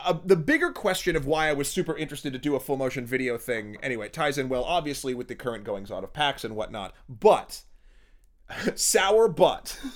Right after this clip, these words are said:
<laughs> do you think that this type of entertainment,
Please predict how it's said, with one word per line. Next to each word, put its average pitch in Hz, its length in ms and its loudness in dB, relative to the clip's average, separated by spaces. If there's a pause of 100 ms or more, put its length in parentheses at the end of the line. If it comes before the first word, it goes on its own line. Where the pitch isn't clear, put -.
(200)
<laughs> 262 600 2
do 208 260 2
you 381 220 4
think 131 640 -2 (560)
that 147 580 0 (420)
this 127 440 2
type 185 340 0
of 165 140 0
entertainment, 143 960 -4